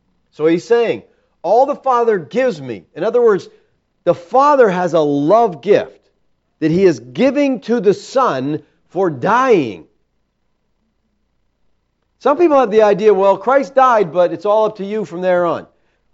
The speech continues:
Well, in that scenario, Christ could have died for nothing. Nobody maybe ever believed in him. So he just died uselessly and for nothing.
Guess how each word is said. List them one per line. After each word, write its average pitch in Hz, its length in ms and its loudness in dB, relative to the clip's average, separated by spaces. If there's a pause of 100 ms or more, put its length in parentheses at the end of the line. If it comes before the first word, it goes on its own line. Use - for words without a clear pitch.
(240)
Well, 214 320 0
in 190 200 -4
that 277 240 0
scenario, 254 580 0
Christ 233 460 -2
could 226 160 4
have 180 140 2
died 196 420 2 (280)
for 147 160 -8
nothing. 175 380 -10 (960)
Nobody 202 360 -2
maybe 196 360 -4
ever 190 160 -2
believed 170 380 -6
in 98 100 -12
him. 76 140 -20
So 113 140 -16
he 131 100 -8
just 143 260 -12
died 175 460 -4 (840)
uselessly 175 760 -6
and 139 180 -14
for - 80 -20
nothing. 101 380 -16